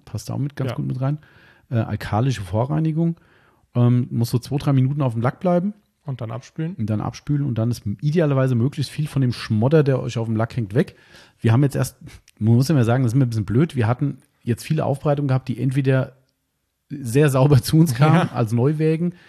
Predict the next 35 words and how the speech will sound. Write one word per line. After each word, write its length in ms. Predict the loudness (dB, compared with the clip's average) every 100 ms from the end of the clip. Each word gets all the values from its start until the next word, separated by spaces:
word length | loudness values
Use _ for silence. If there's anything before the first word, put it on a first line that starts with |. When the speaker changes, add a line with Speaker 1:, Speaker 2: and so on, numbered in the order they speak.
| -20 -4
Speaker 1:
und 100 | 2
wir 80 | 2
hatten 160 | 2
eigentlich 200 | 0 0
nur 120 | -4
einen, 380 | 0 2 2 0
den 120 | 4
wir 140 | 4 4
wirklich 300 | 0 -2 0
hatten, 240 | 0 0
um 160 | 0 0
so 80 | 0
einen 100 | 0
Test 240 | -2 -2
zu 80 | -2
machen 200 | 0 0
und 60 |
da 80 | 2
hat's 160 | 0 0
gut 160 | -6
funktioniert. 540 | -2 -4 -2 -2 -2 -4
Wir 80 | -2
haben 80 | 0
da 60 | 0
auch 40 |
mal 120 | 0
einen 100 | 0
Gegentest 400 | 0 -2 -2 -4
mit 80 | -4
dem 40 |
A 60 | -4
P 140 | -6
C 160 | -4 -2
Speaker 2:
Ja. 60 | 0
Speaker 1:
gemacht. 260 | 0 -2